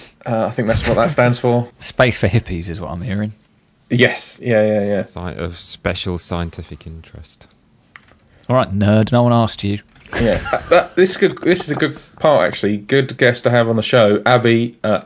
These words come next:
Speaker 1: avid, uh, bird watcher, uh, uh, uh, what, tweeter, or
Speaker 3: I,
Speaker 1: whatever.
Speaker 3: I'd say nature lover, twitcher.
Speaker 1: Yeah. Have you ever been to <laughs> this part of,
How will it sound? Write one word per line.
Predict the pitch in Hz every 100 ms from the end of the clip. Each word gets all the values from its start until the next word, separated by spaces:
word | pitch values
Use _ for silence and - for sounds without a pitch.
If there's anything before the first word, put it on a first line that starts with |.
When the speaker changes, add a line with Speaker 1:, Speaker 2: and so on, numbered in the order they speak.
| -
Speaker 1:
avid, | 131 113 113 101 - - _ _
uh, | - 104 101
bird | 98 - 113 113 107
watcher, | 110 113 - 117 107 113 -
uh, | 107 -
uh, | 110 104 - 113
uh, | 117 - -
what, | 107 - - _ - - - - -
tweeter, | 98 127 117 - 110
or | 110
Speaker 3:
I, | 104
Speaker 1:
whatever. | 98
Speaker 3:
I'd | 95
say | 120 107 95 - -
nature | 95 87 95 107 - 104
lover, | 92 92 92 95 -
twitcher. | - - - 98 104 _ _ _ _ _
Speaker 1:
Yeah. | - 110 104 - _ _ - 110 139
Have | - - 156
you | 160 156
ever | 143 139
been | 139 135 107 101 -
to | - 117 107 104 104 - - 110 -
<laughs> | 113 - -
this | - 104 131 131
part | - 120 110 107
of, | 101 98 -